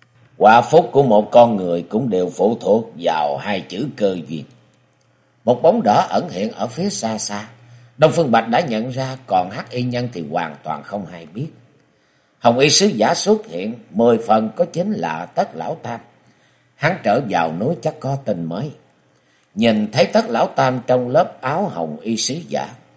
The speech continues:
Đông Phương Bạch chợt nghĩ đến dịch dung thuật. Hình ảnh mơ hồ ẩn hiện trong đầu đã rõ nét dần. Máu chạy rần rần trong huyết quản. Chàng đã biết đối phương là ai.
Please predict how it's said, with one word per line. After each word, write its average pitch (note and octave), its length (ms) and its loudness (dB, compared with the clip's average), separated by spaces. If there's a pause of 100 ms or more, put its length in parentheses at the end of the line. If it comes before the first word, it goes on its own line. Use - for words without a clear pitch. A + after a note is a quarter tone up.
(440)
Đông - 160 6
Phương D3 160 4
Bạch G#2+ 220 2
chợt G#2+ 260 0
nghĩ B2 180 -6
đến F#3+ 300 2
dịch F#2 260 -6
dung A2 340 -6
thuật. - 140 -6 (960)
Hình C3 100 2
ảnh D#3 240 2
mơ D#3+ 200 6
hồ G2 280 2
ẩn D#3 240 -6
hiện B2 300 -6
trong C3+ 220 -2
đầu D2+ 380 0
đã D#2+ 140 -8
rõ E2 240 -8
nét C3+ 280 -8
dần. B1 280 -8 (640)
Máu D3 260 2
chạy G2 180 2
rần E2+ 280 -2
rần D2 360 -8
trong A#2+ 240 -6
huyết D#3+ 140 -8 (100)
quản. - 220 -8 (640)
Chàng A2+ 220 4
đã C3 80 4
biết G3+ 240 4
đối A#3 140 6
phương D3+ 240 -4
là E2 180 -4
ai. A#2 280 -14